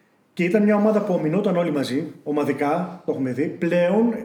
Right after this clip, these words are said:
όταν ήρθε ο Σουάρες και έπρεπε να αλλάξει λίγο για να πάρει το καλύτερο από τον Σουάρες,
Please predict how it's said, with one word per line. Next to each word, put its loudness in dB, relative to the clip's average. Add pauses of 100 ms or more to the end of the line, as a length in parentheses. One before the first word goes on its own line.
(140)
όταν -2
ήρθε -4
ο -2
Σουάρες 2
και -2
έπρεπε 0
να -2
αλλάξει -2
λίγο -2 (340)
για -4
να -2
πάρει -2
το -2
καλύτερο 0
από -6
τον -4
Σουάρες, 0